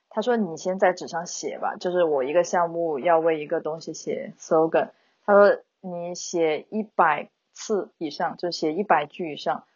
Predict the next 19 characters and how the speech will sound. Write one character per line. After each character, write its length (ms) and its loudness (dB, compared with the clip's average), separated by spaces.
他 80 -2
说 60 0
再 180 6
拿 180 0
来 140 0
给 120 -10
他 160 -10
看。 280 -14
他 60 -2
说 140 4
当 240 6
你 60 -4
写 160 -4
到 120 2
一 60 0
百 180 0
个 140 -2
以 160 -6
上， 440 -4